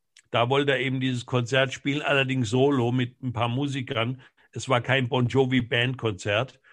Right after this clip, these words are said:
Ähm, und die Fans hoffen natürlich, dass die Twenty Twenty Tour zum letzten Album, die ja wegen Corona abgesagt werden muss, dass die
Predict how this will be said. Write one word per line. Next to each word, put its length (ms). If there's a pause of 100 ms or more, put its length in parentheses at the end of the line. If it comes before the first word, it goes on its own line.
(360)
Ähm, 540 (520)
und 560
die 80
Fans 380
hoffen 260
natürlich, 640 (360)
dass 420
die 480
Twenty 380
Twenty 440
Tour 480 (160)
zum 200
letzten 360
Album, 480
die 120
ja 180
wegen 260
Corona 480
abgesagt 540
werden 200
muss, 280 (580)
dass 300
die 400